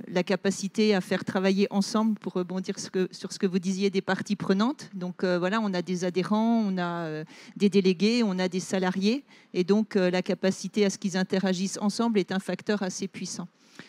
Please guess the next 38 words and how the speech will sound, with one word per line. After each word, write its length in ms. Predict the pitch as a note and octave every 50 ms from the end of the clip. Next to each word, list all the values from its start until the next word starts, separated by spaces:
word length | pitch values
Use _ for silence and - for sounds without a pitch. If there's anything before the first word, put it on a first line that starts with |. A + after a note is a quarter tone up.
| - - - - _ -
Donc, 280 | G3 F#3+ F#3+ F3 - -
euh, 300 | G3+ G3 F#3+ F#3+ F#3 F#3
en 100 | F#3 G3
ce 100 | - -
qui 100 | - G3
concerne 440 | - G#3 G#3+ - - A3 A3 A3 G#3
la, 360 | G3 F#3+ F#3 F#3 F3+ F3+ F3+
la 140 | F3+ F#3+ F#3
démarche 360 | E3+ G#3 G3+ G#3+ A3 G3+ G3
d'entreprise 560 | G3 G3 - - - F#3+ - - A3 G3+ -
mutualiste 540 | G#3 G3 F#3 - G#3 F#3+ F#3 G3 F#3+ - -
à 60 | G3
mission, 360 | G3 F#3+ F3+ - - - B3+
on 220 | B3+ A#3+ A3 G3+ G3
est, 220 | G3 G3 G3 G3
euh, 280 | F#3 F3 F3 E3+ E3+ E3+ E3+ - - - - - - _ _ -
à 120 | - F#3
la 100 | F#3+ F#3+
fois 220 | G3 - - A3 G#3
depuis 260 | G3 F#3+ - G3 G3
très 180 | - - G#3+
longtemps 420 | G#3 G#3+ G#3 G3+ - A3+ A3 A3 G#3
animé 340 | G3 G3 F#3+ F#3+ G3 G3+ F#3
d'une 160 | F3+ G3 G3
volonté 420 | F3+ G3 F#3 F#3+ F#3+ - - F#3+
d'impact, 520 | F3+ F#3+ F#3+ F#3 - B3+ D#4+ - - - -
hein, 120 | G3 G3
de 140 | G#3+ F#3+ F#3
par, 320 | E3+ - F#3 F3 F#3 F3+ F#3
euh, 100 | F3 F3
notre 320 | F3+ F3+ - - - F3+
statut, 540 | F3 - - F3 - - - F#3+ F#3+ F#3+ F3+
euh, 300 | E3+ E3 E3 E3 E3+ E3+
non 140 | F3 F#3 F#3
lucratif 720 | F#3+ F#3+ F3+ - - G#3+ G#3 - - G3+ G#3 G#3 G3 -
et, 320 | F#3 E3+ E3+ E3+ E3 - F#3+
et 20 |
mutualiste, 640 | F#3 F#3 F#3 - - F#3 F3+ F#3+ B3 D4 - - F#3+